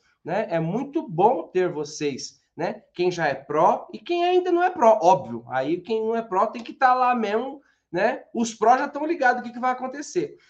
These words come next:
Mas eu sempre falo sobre o ambiente onde a gente anda. Minha mãe falava assim, né? É um ditado que todo mundo conhece, né? Minha mãe falava assim, "Filho, é, com quem você andar, vão achar que você é."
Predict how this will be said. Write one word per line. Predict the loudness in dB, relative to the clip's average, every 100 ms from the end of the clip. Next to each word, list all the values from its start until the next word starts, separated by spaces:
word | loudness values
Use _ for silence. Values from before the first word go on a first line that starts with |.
| _ -8
Mas | -6
eu | -4
sempre | -6 -4
falo | -4 -4
sobre | -6 -6
o | -6
ambiente | -6 -4 -2 0 -2 -6
onde | -8
a |
gente | -10 -12 -6
anda. | -4 -2
Minha | -4 -4
mãe | -4
falava | -2 0 0 0
assim, | -6 -8 -6
né? | -6 -8 -10 _ _ -6
É |
um | -6
ditado | 0 0 0
que | -4
todo | -6 -4
mundo | -6 -6
conhece, | -4 -2 -4 -8
né? | -10 -10 -14 _ _ _ _ _
Minha | -6
mãe | -2 -2 -4
falava | -4 -4 -4 -6
assim, | -8 -8 -8 -10 -10
"Filho, | -4 -4 -4 -10 _ _ _ _ _ _ _ -8
é, | -4 -4
com | -6 2
quem | 6
você | 8 6 4
andar, | 4 6 8 8 6 -8 _ _ _ _ _ _ _
vão | 0
achar | 0 2 -4
que | -2
você | -4 0 0
é." | 0 -2 -8